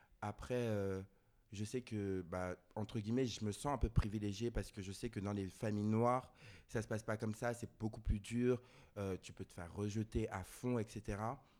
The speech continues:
Et pour ceux qui, qui nous écoutent,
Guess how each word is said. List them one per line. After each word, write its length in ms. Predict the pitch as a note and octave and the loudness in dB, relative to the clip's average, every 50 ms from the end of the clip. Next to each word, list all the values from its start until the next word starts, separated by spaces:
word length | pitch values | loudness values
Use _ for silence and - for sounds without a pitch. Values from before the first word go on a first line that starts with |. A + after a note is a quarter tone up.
| _ _ _ _ _ _ _ _ _ _ _ _ _ - - - | _ _ _ _ _ _ _ _ _ _ _ _ _ -18 -8 -2
Et 140 | - A2 G2+ | 2 2 2
pour 240 | - - A2 G#2+ - | 2 0 -4 -6 -6
ceux 200 | - - C3+ C3 | -2 0 0 0
qui, 480 | A2 - - - G#2+ G2+ G2 F#2+ F#2 F#2 - - - - - _ - - _ _ | 0 -2 -6 -6 -4 -4 -2 -4 -4 -6 -8 -14 -20 -20 -20 _ -20 -20 _ _
qui 320 | - - - G#2 G2 G2 G2 | -14 -8 -4 -2 0 0 0
nous 240 | G2 G2 F#2 E2+ F#2+ | 0 0 0 0 -2
écoutent, 480 | F#2 - - - C4+ D#4 - - - | -4 -2 -2 0 0 0 2 2 2